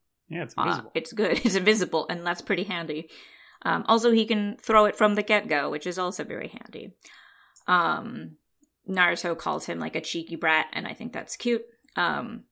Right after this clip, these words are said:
Speaker 2: Momoshiki starts to get up, and Sasuke calls him a weak-ass bitch. And then Momoshiki eats some pills, and Naruto is like, "Hey, Boruto,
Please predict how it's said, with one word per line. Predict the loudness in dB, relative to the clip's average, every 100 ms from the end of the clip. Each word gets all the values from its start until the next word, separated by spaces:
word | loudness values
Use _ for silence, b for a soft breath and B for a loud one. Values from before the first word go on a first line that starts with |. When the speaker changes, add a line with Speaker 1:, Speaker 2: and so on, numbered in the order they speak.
| -4
Speaker 2:
Momoshiki | -2 -2 -4 -4 -4 -4 -4
starts | -8 -6 -8
to | -4
get | 0
up, | 2 0 -2
and | -10 -8 -8 -10
Sasuke | -8 -8 -8 -10
calls | -6 -6 -4
him | -8
a | -6
weak-ass | -6 -6 -6 -6 -4
bitch. | -4 -4 -10 B B B B B -4
And | -2 0
then | 0 0 -4 -2
Momoshiki | 0 0 -2 -2 -2
eats | -2 -4 -6
some | -6
pills, | 2 2 2 0 -6 -6
and | -4 -4 -6 -10
Naruto | -4 -2 -2 -4 -8
is | -8
like, | -10
"Hey, | -2 0
Boruto, | 2 0 0 -6 -8 -12